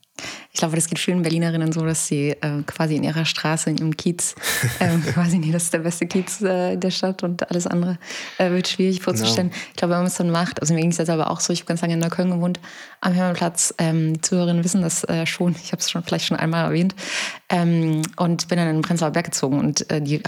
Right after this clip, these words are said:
Speaker 1: reine Vorstellung davon, äh, dahin zu ziehen, war schon, hat mich total gruseln lassen und am Ende war's aber total schön und ist es auch immer noch. Also ich bin
Speaker 2: Ja.
Speaker 1: auch mit dem Kiez echt warm geworden und ich geb dir total recht, der ist ganz anders und, ähm, ich glaube,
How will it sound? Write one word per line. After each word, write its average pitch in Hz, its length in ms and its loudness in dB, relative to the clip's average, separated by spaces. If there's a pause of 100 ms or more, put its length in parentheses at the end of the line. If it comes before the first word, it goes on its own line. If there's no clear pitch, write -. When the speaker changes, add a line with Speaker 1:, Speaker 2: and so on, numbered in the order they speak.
Speaker 1:
reine 151 140 2
Vorstellung 147 540 0
davon, 151 380 0
äh, 151 200 0
dahin 156 200 0
zu - 140 -4
ziehen, 151 200 -2
war 156 120 0
schon, - 160 -2
hat 151 100 0
mich 151 300 -2
total - 320 -2
gruseln 160 400 0
lassen 143 400 0
und 156 180 2
am - 80 -2
Ende 185 180 2
war's 196 200 2
aber 185 120 0
total 175 240 0
schön 190 260 2
und 165 100 2
ist 165 160 -2
es 175 100 -4
auch - 60 -6
immer 170 180 2
noch. 160 220 0
Also 139 160 -4
ich 143 100 -8
bin - 80 0
Speaker 2:
Ja. 131 80 2
Speaker 1:
auch 151 100 -6 (300)
mit 175 160 0
dem 180 140 4
Kiez 180 240 -2
echt - 180 -2
warm 165 200 2
geworden 147 300 2
und 156 240 0 (200)
ich 170 100 0
geb 160 140 0
dir 160 80 -2
total 160 160 2
recht, 185 260 0
der 151 60 -2
ist - 100 -4
ganz 143 160 0
anders 214 580 0
und, 156 300 -2
ähm, 151 220 0
ich 156 100 -4
glaube, 151 280 0